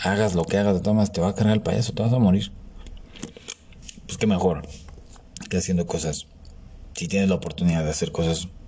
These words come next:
nuevas, hazlas. Si no, estoy seguro que tienes por lo menos cinco minutos al día que en vez de estar viendo Facebook o estar viendo, este, series y demás, podrías dedicar a hacer algo diferente para ti.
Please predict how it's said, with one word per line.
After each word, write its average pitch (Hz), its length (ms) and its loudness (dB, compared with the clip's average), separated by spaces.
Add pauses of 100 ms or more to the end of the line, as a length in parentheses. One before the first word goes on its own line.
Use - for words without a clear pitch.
(360)
nuevas, 90 560 2 (400)
hazlas. - 560 -4 (260)
Si - 160 2
no, 98 540 4
estoy - 240 -4
seguro 92 320 2
que - 60 -8
tienes 90 240 2
por 85 100 2
lo 90 100 6
menos 90 160 6
cinco 110 300 2
minutos 101 260 6
al 80 140 0
día 110 260 0 (840)
que 85 460 4
en 82 80 6
vez 98 160 8
de 98 80 0
estar 95 220 0
viendo 98 240 4
Facebook 95 480 2
o 80 80 2
estar 90 240 0
viendo, 82 720 4 (480)
este, 76 1000 2
series 92 600 4
y 80 40 -6
demás, 87 680 2 (840)
podrías 90 300 4
dedicar 95 360 4
a 98 220 4
hacer 101 240 2
algo 120 160 6
diferente 98 440 6
para - 360 -6
ti. - 160 -14